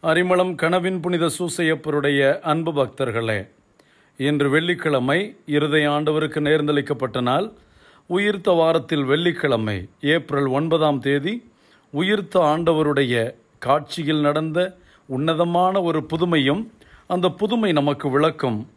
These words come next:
பேருண்மைகளையும், திருச்சபையில் ஆண்டவர் புனித ராயப்பரை தலைவராக ஏற்படுத்தி, அவர் செய்யப்போகிற மகத்தான காரியங்களை அவர் புரிந்த புதுமை வழியாக விளக்குவதை பார்க்கிறோம். தேவனுக்கு பிரியமான பிள்ளைகளே,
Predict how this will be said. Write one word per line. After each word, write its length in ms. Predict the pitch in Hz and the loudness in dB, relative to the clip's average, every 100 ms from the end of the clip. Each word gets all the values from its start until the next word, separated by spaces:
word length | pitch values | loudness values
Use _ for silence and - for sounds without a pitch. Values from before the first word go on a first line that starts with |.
| _ _ _ | _ _ _
பேருண்மைகளையும், 1040 | 139 165 185 160 170 147 135 127 117 101 90 _ _ _ _ _ | 0 2 0 0 0 0 0 0 -2 -4 -8 _ _ _ _ _
திருச்சபையில் 840 | - 165 175 - 147 139 120 110 131 | -4 -2 0 0 2 2 2 0 -4
ஆண்டவர் 760 | 147 147 165 151 127 110 95 _ _ _ _ _ _ _ _ _ _ _ | 0 0 2 2 2 -2 -6 _ _ _ _ _ _ _ _ _ _ _
புனித 260 | 170 180 | -2 2
ராயப்பரை 680 | 175 170 202 202 202 170 156 | 4 4 4 2 2 2 2
தலைவராக 840 | 156 156 190 196 175 156 143 151 147 | 0 0 2 2 2 0 -2 -2 -2
ஏற்படுத்தி, 720 | 160 156 143 135 - 113 95 _ _ _ _ _ | -4 -4 -4 -4 -6 -8 -10 _ _ _ _ _
அவர் 260 | 139 165 170 | 0 0 -2
செய்யப்போகிற 540 | 180 214 214 170 160 | 0 0 0 0 0
மகத்தான 520 | 143 123 135 165 170 160 | 2 0 -2 0 0 0
காரியங்களை 800 | 135 139 131 127 120 113 95 - _ _ _ | 0 0 -2 -4 -2 -4 -6 -12 _ _ _
அவர் 280 | 123 139 143 | 0 0 0
புரிந்த 320 | 151 190 190 | 0 0 -2
புதுமை 340 | 135 170 208 180 | -2 -4 -2 0
வழியாக 460 | 156 147 147 123 | 2 2 2 0
விளக்குவதை 500 | 127 139 143 135 117 | 0 -2 -2 -2 -4
பார்க்கிறோம். 640 | 98 113 107 - 107 98 - _ _ _ _ _ _ _ _ | -2 -2 -4 -4 -6 -6 -12 _ _ _ _ _ _ _ _
தேவனுக்கு 380 | 151 190 190 170 | 0 0 0 -4
பிரியமான 560 | 165 165 170 165 165 143 | -2 0 2 2 0 -2
பிள்ளைகளே, 500 | 139 120 117 110 | -2 -2 -2 -2